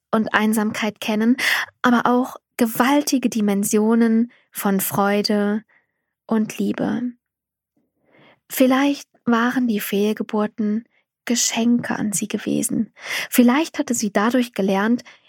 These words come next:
liebevoller auf sich selbst zu schauen, darauf, was sie braucht.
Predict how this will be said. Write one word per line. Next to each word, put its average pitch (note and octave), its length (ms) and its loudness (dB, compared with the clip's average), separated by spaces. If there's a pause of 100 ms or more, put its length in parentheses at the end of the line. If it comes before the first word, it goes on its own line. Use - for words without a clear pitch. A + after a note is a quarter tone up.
(100)
liebevoller G#3+ 920 2 (160)
auf G#3 180 -2
sich - 220 -2
selbst C4+ 360 0
zu F#3+ 120 -4
schauen, G3+ 460 -2 (320)
darauf, G#3 680 -2 (140)
was G#3 380 -4
sie C#4+ 180 2
braucht. - 680 -8